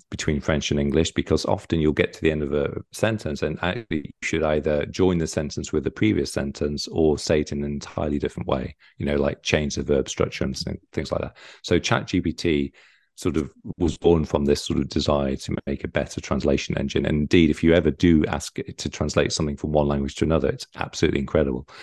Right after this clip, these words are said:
Um, so, so, so that's one aspect of it. Um, there is also the sort of image generation aspects of it,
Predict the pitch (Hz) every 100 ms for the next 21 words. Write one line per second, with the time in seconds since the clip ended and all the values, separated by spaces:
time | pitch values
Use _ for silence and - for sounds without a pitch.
0 | - - - - 85 76 71 71 - -
1 | - _ - 120 101 95 87 - _ _
2 | _ _ _ _ - 113 107 107 110 110
3 | 92 87 85 - - - 80 73 80 -
4 | - 78 76 73 71 _ _ _ _ _
5 | _ - 85 82 85 - 90 85 - 73
6 | 76 - 80 78 85 82 78 80 76 78
7 | 82 - 80 85 - 80 - 80 78 -